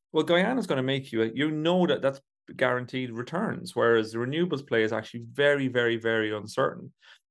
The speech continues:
Um, and that's the argument. So to, it, I found his book really interesting for, for kind of rethinking. You know, his argument is kind of a fundamental rethink about how the renewables industry works and why it's different. And I think that thing is really important, why it's different, because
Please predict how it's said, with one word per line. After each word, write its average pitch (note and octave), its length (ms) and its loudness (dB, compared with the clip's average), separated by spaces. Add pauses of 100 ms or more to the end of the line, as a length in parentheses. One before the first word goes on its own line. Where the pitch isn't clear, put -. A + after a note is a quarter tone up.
Um, A2+ 240 2
and A#2+ 260 -2
that's D#3 220 2
the D#3 120 4
argument. C3+ 320 4
So C3+ 80 -6
to, C#3+ 300 -8
it, D3 220 0
I C#3+ 80 4
found D#3+ 320 0
his C#3+ 160 -4
book D#3 260 0
really C#3 480 0
interesting C3 480 -2
for, A2 240 -8 (220)
for A#2 120 -6
kind C#3 280 -4
of C3 80 -6
rethinking. C3+ 800 -6 (420)
You D3 100 -4
know, - 20 0
his D3+ 140 4
argument E3 360 4
is C#3 80 -8
kind - 160 -8
of B2+ 80 -2
a B2 100 -8
fundamental C3 600 -2
rethink A#2 600 -2
about B2+ 600 0
how A#2+ 260 0
the A2+ 80 -6
renewables G#2+ 720 -4
industry G#2 640 -6
works A2+ 460 2 (240)
and A#2 180 -6
why D3 200 4
it's D#3+ 260 0
different. C#3+ 600 -8 (320)
And A#2 80 0
I B2 60 4
think D#3 160 0
that C#3+ 240 2
thing C#3 160 -4
is B2 100 -4
really B2+ 200 0
important, A2+ 400 -2
why A#2 160 -2
it's A2+ 160 -4
different, A2 260 -4
because G#2 300 -6